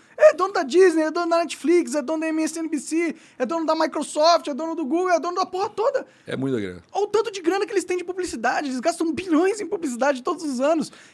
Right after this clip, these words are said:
Speaker 1: Eles, se-, eles escolhem a narrativa que eles
Speaker 2: E o,
Speaker 1: querem.
Speaker 2: e o
Speaker 1: E
Speaker 2: governo
Speaker 1: enfia
Speaker 2: gastou
Speaker 1: no
Speaker 2: mais um
Speaker 1: governo.
Speaker 2: bocado também, né? E o governo gastou mais um
Speaker 1: Sim.
Speaker 2: bocado, né? O governo nunca gastou tanto dinheiro como gastou gastou dinheiro pra isso, e mesmo assim não tá dando conta, né? Porque a,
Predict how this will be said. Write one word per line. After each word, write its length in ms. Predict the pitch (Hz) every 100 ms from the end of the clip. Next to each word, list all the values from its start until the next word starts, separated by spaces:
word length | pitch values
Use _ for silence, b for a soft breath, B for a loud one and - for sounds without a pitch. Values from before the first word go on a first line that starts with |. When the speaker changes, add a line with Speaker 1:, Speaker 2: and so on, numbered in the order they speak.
| B
Speaker 1:
Eles, 160 | 254 320
se-, 220 | 427 -
eles 300 | 285 392 359 - 294
escolhem 540 | 262 - - 330 415
a 40 | 320
narrativa 460 | 233 208 - 185 175
que 80 |
eles 120 | 185 147
Speaker 2:
E 40 |
o, 40 |
Speaker 1:
querem. 240 | 180 151 156
Speaker 2:
e 40 |
o 20 |
Speaker 1:
E 40 | 175
Speaker 2:
governo 320 | 139 151 190
Speaker 1:
enfia 120 | 180
Speaker 2:
gastou 220 | 147 -
Speaker 1:
no 40 | 190
Speaker 2:
mais 120 | 202
um 40 | 175
Speaker 1:
governo. 100 | 233
Speaker 2:
bocado 260 | 135 127
também, 200 | 120 117
né? 80 | 151 - _
E 60 | 127
o 40 |
governo 320 | 147 151 160 180
gastou 240 | 160 151
mais 120 | 170
um 40 | 262
Speaker 1:
Sim. 60 |
Speaker 2:
bocado, 240 | 480 139 131
né? 80 | 135
O 40 |
governo 220 | 147 165 196
nunca 80 | 190
gastou 200 | 175 165
tanto 160 | 165 170
dinheiro 200 | 156 160
como 160 | 170 170
gastou 580 | 165 - 147 147 120 107 _ b b b _ _
gastou 380 | 117 131 - 147
dinheiro 220 | 127 139
pra 180 | 135 147
isso, 160 | 123 113
e 40 |
mesmo 160 | 127 156
assim 160 | -
não 100 | 147
tá 120 | 170
dando 160 | 165 208
conta, 300 | 220 170 165
né? 100 | 110
Porque 180 | 117 -
a, 180 | 143